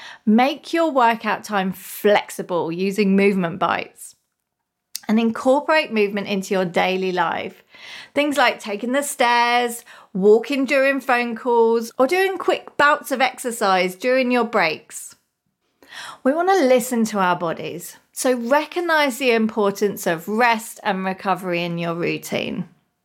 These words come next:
So a few weeks ago, I was wanting to go out for a run on the weekend. I was like, had a bit of energy. The weather was nice. And I was like, "Hmm, I'm gonna go out for a run."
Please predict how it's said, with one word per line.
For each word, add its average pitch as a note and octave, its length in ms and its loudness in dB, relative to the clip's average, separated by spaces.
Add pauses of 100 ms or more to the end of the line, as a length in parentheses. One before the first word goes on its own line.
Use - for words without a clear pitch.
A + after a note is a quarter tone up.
(640)
So B3+ 600 4
a B3+ 80 2
few D#4+ 240 -4
weeks D#4+ 240 -2
ago, D4+ 500 4
I B3+ 680 2
was A3+ 680 2
wanting A#3+ 280 2
to A3 60 -6
go A#3 80 0
out F#3 200 2
for G3 100 -2
a F3+ 60 -2
run D#4+ 520 0
on C4 200 -2
the C4+ 80 -4
weekend. C4+ 680 0
I G#3 120 2
was G3+ 240 -2
like, E3+ 340 -2
had G3 160 -4
a - 20 -2
bit F3+ 140 -4
of G3 100 -2
energy. C4 720 2
The G#3+ 140 -6
weather G#3+ 240 0
was A#3 200 0
nice. A3 360 2
And - 20 -8
I G#3+ 40 -6
was A3 80 -8
like, - 180 -2
"Hmm, C#4 180 -4 (180)
I'm G#3 120 0
gonna A#3+ 180 0
go B3 60 2
out - 160 0
for G#3 100 -4
a F#3+ 60 -2
run." F3+ 360 -4